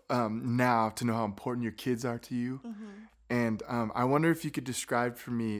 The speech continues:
Speaker 1: the importance of your role as a mother. And not just your biological children, but I've also seen you have many other children, people
Speaker 2: Mm-hmm.
Speaker 1: that need, that want to be around you, that need to hear you.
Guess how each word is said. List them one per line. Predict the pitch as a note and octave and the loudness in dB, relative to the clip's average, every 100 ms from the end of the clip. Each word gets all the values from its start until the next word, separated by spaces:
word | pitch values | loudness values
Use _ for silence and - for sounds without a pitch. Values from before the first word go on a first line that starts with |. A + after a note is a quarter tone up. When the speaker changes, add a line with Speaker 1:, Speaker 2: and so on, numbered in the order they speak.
| A2 | -2
Speaker 1:
the | A2+ | 0
importance | A2 G#2+ C3+ B2 A#2 A#2+ | 0 0 -2 -2 -2 -4
of | G#2 | 0
your | A2 | 2
role | A2 G#2+ | 4 2
as | G2+ | 0
a | |
mother. | F#2+ G2+ G2 F#2+ - - - - _ - - - - _ - - _ - - | -4 -2 -4 -8 -18 -20 -20 -20 _ -20 -20 -20 -20 _ -20 -20 _ -14 0
And | B2 | 4
not | C3 E3 F3 | 6 6 4
just | F#3+ A#3 | 0 0
your | |
biological | F3 D#3+ D#3+ D#3 D#3 E3+ F3 E3 | 4 4 6 6 4 2 -4 -4
children, | F3 D#3+ C3+ | -2 2 2
but | - | 6
I've | C#3 E3 | 6 8
also | E3+ F#3 - G#3 | 6 4 2 0
seen | - F3 D3+ B2+ | 0 -2 -2 2
you | D#3 | 6
have | D#3+ C3 | 6 4
many | C3+ D3+ E3 D3+ | 4 4 6 4
other | - C#3+ D3 C3+ | 4 2 6 4
children, | B2 C#3 B2+ A#2 G2+ F#2+ G2 | 4 0 0 2 0 -2 -4
people | C#3 D3 E3+ A2+ G#2 | -2 -2 0 0 -2
Speaker 2:
Mm-hmm. | G#2+ | -4
Speaker 1:
that | G#2 A#2 | -6 -2
need, | A2+ B2 A2+ G#2+ - - _ | 0 2 0 -4 -12 -20 _
that | A#2+ A2+ | -2 0
want | A#2 D3 C#3+ | 4 4 4
to | C3+ | 0
be | A#2 | 2
around | A2 G#2 G#2 G#2 | 4 2 0 -2
you, | G#2 G2 | -2 -2
that | G#2+ | -4
need | A2+ B2 A#2+ A#2 | -2 -2 -2 -4
to | |
hear | A2+ A#2+ A2+ A2+ | -8 -4 -2 -2
you. | G2+ G2 F#2 | -4 -6 -10